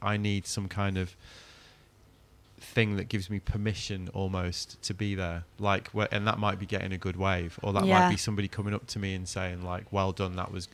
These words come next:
Speaker 1: nice."
Speaker 2: Yeah.
Speaker 1: You know, like, and, and that's the same if I surf, snowboard,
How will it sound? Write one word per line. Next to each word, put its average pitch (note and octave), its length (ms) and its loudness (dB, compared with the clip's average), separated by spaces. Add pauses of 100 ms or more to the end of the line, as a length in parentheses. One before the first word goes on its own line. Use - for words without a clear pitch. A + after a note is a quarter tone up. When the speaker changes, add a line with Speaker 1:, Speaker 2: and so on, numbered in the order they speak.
Speaker 1:
nice." G#3 240 4
Speaker 2:
Yeah. G3 360 10 (320)
Speaker 1:
You G#2+ 120 -2
know, G#2+ 100 6
like, G2+ 240 4
and, G#2 180 0
and A2 140 2
that's B2 180 2
the A2 60 0
same G#2+ 320 2
if - 160 -4
I F#2+ 220 2 (100)
surf, A#2 580 4
snowboard, G2+ 640 -2